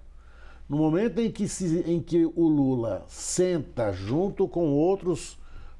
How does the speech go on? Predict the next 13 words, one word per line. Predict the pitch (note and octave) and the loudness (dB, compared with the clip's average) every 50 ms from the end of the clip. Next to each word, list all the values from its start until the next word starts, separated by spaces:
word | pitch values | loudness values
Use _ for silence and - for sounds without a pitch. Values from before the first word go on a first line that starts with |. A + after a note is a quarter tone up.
| - - | -8 -2
presidentes | D3 D3+ C#3+ D3+ E3 B2 B2+ B2 A2 G#2 G2 - - F#2 - - - - - | 0 0 2 2 2 2 0 0 0 -2 -6 -10 -12 -12 -10 -10 -10 -12 -10
na | A#2+ B2+ C3+ C3 B2+ | -8 -6 -6 -4 -4
mesma | C3 C#3 D#3 F3 F3 E3+ F#3+ F3 | -2 0 2 2 2 2 0 0
mesa, | C#3+ B2+ A#2 G#2+ F#2+ E2+ F2 G2+ | 0 0 0 -2 -4 -4 -6 -8
em | G#2+ | -10
que | - - A2+ | -8 -10 -10
situ-, | - - C#3+ - - - B2+ | -6 -6 -6 -6 -6 -8 -6
em | A2+ B2 | -6 -8
que | - - B2 A2 | -8 -8 -10 -10
situação | - - B2+ - - B2 A2+ - - E3 | -8 -8 -8 -6 -4 -4 -4 -4 -4 -4
e | |
oposição | E3+ D3+ - D#3+ D3 B2+ - - C3 B2+ | -4 -2 -2 -2 -4 -4 -4 -6 -4 -4
venezuelanas | B2 B2 C3 A#2+ A#2 C3 A#2 A2+ A2+ A2 A2 G#2 - - | -4 -4 -4 -4 -4 -4 -4 -4 -6 -8 -10 -12 -14 -16